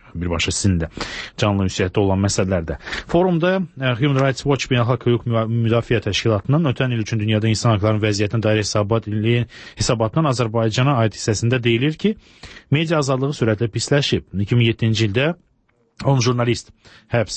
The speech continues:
edilib, e, hökumət difamasiyadan müstəqil və müxalifət mətbuatına qarşı təzyiq kimi istifadə edir. Həmçinin sənəddə bildirilir ki, Azərbaycanda ədalətsiz prezident seçkisi üçün zəmin hazırlanır.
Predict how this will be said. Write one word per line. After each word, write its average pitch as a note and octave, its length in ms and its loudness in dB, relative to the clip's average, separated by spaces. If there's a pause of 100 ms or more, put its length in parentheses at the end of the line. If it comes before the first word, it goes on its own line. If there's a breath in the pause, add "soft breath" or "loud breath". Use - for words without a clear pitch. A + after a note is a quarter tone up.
edilib, G#2 420 0
e, G#2 220 2
hökumət A#2 400 0
difamasiyadan A2+ 720 0
müstəqil G#2+ 340 -2
və G#2 140 0
müxalifət G#2+ 480 -2
mətbuatına G#2 560 0
qarşı G2 320 0 (400 soft breath)
təzyiq G#2 380 0
kimi G2 180 2
istifadə G2 400 0
edir. C#3 240 0 (300 loud breath)
Həmçinin E3 340 0
sənəddə D#3 540 0
bildirilir B2+ 500 -2
ki, F#3 220 2 (360 soft breath)
Azərbaycanda C3 760 0
ədalətsiz B2+ 560 0
prezident G#2+ 320 2
seçkisi - 360 0
üçün C#3 280 2
zəmin A2 520 0
hazırlanır. D2+ 640 -4